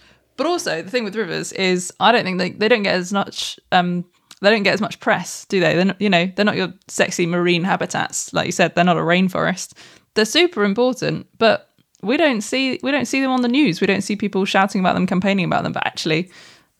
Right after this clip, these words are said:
maybe we should. Actually, to be fair, we've seen a lot more campaigning in recent weeks because of,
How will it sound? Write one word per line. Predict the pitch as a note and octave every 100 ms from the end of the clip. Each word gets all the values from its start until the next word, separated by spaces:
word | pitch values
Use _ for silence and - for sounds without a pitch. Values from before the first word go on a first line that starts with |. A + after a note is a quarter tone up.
| -
maybe | G3+ E4
we | D#4
should. | - F#4 G3+ - _ _ -
Actually, | F3 - E3 E3 F3
to | - G3
be | G3+
fair, | G3 E3 D#3+
we've | E3+
seen | - G3+
a | E3
lot | E3 D#3
more | E3+ E3
campaigning | - D#3 D#3+ D#3+ D#3 D3 - -
in | E3 D#3+
recent | E3 - D#3
weeks | D#3+ D3+ - -
because | - E3 - D#3+
of, | D3+ D3+ -